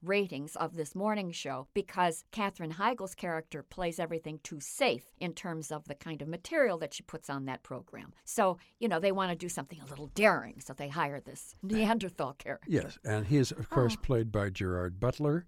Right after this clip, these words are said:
Speaker 2: and when they begin fighting right off the bat, you know how this picture is gonna end.
Speaker 1: I wish it had ended right there.
Speaker 2: <laughs>
Speaker 1: Then I would have been happy. You know, I've said this before, that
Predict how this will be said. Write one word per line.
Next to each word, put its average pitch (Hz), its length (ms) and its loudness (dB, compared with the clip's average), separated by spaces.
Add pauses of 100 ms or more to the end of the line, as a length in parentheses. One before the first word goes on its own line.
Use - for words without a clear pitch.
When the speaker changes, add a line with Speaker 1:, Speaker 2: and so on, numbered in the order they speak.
(120)
Speaker 2:
and 107 640 -2
when 110 200 0
they 107 140 0
begin 110 420 2
fighting 123 440 2
right 120 300 2
off 113 180 0
the 110 120 -2
bat, 92 360 0
you 139 160 4
know 117 240 6
how 98 180 0
this 90 180 -2
picture - 320 -2
is 87 80 -4
gonna 90 200 -4
end. 85 380 -2
Speaker 1:
I - 80 -4
wish 285 180 0
it 277 80 2
had 214 220 2
ended 233 380 2
right 214 260 10
there. 226 280 6 (160)
Speaker 2:
<laughs> 196 60 10 (520)
Speaker 1:
Then 262 380 8
I 240 100 4
would 208 160 0
have 170 80 -6
been 160 160 -2
happy. 180 480 0
You 247 100 0
know, 240 320 8 (100)
I've 196 160 -6
said 220 420 0
this 175 180 -6
before, 170 680 -4
that 151 220 -4